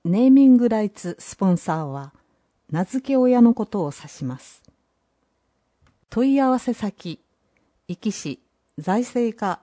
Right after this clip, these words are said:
財政班。電話、零九二零四八の一一一四。ファックス、零九二零四八の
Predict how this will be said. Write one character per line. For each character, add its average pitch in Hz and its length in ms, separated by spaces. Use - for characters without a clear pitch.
財 180 200
政 226 320
班。 131 280
電 220 280
話、 196 220
零 214 260
九 247 320
二 160 320
零 151 240
四 208 260
八 202 360
の 127 200
一 262 360
一 151 320
一 175 280
四。 135 260
フ - 40
ァ 254 100
ッ 247 40
ク 165 100
ス、 - 280
零 214 200
九 202 320
二 175 320
零 165 300
四 240 260
八 233 360
の 131 200